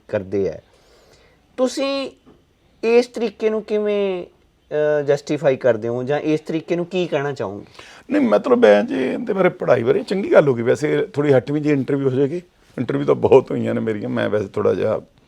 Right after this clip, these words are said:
Speaker 2: ਮੈਂ ਤਾਂ ਨਹੀਂ ਕਹਿੰਦਾ ਵੀ ਸ਼ਾਈ ਆ, ਪਰ ਮੈਨੂੰ ਮਤਲਬ ਐਂ ਲੱਗਦਾ ਵੀ ਕੀ ਵਾਰੀ ਵਾਰੀ ਉਹੀ ਗੱਲ ਕਰਨੀ ਹੁੰਦੀ ਹੈ। ਤੇ ਚਲੋ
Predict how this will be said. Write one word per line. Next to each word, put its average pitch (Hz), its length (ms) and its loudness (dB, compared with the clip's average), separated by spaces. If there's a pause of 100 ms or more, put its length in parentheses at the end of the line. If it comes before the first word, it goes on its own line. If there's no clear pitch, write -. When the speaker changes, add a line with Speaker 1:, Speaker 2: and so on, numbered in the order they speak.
(480)
Speaker 2:
ਮੈਂ 165 280 10
ਤਾਂ 185 80 0
ਨਹੀਂ 196 80 -2
ਕਹਿੰਦਾ 220 140 0
ਵੀ 202 60 2
ਸ਼ਾਈ 160 440 6
ਆ, 180 140 4
ਪਰ 196 120 0
ਮੈਨੂੰ 202 200 0
ਮਤਲਬ 202 180 2
ਐਂ 208 240 6
ਲੱਗਦਾ 190 260 4
ਵੀ 202 100 0
ਕੀ - 360 -8
ਵਾਰੀ 175 220 6
ਵਾਰੀ 165 180 2
ਉਹੀ 175 160 2
ਗੱਲ 127 220 6
ਕਰਨੀ 131 300 -2
ਹੁੰਦੀ 110 260 -6
ਹੈ। 123 60 -6 (720)
ਤੇ 123 180 0
ਚਲੋ 185 340 10